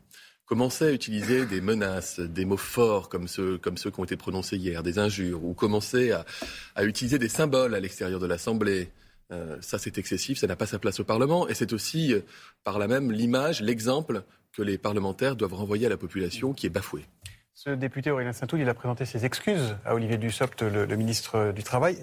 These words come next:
Speaker 2: Faut-il les accepter, ces excuses, ou faut-il le sanctionner ?
Speaker 1: Ce n'est pas à moi d'en décider, c'est au bureau de l'Assemblée nationale,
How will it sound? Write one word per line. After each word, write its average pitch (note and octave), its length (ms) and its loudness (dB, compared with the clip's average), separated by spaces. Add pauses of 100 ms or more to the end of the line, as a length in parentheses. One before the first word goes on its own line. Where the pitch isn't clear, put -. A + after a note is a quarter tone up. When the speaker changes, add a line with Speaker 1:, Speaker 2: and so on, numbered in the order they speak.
Speaker 2:
Faut-il G#3+ 260 -2
les D3 220 0
accepter, C#3+ 400 -4
ces - 100 -6
excuses, C#3+ 260 -2
ou D#3 60 -2
faut-il C#3+ 320 -2
le A#2 80 2
sanctionner ? G#2 680 -6
Speaker 1:
Ce - 240 -20
n'est F#2+ 60 -10
pas C3 120 4
à - 20 6
moi B2+ 120 4
d'en A2 100 2
décider, G#2 400 0
c'est - 180 -10
au E2+ 60 -4
bureau A2 200 2
de A2 60 4
l'Assemblée F#2+ 320 -2
nationale, F2+ 580 -4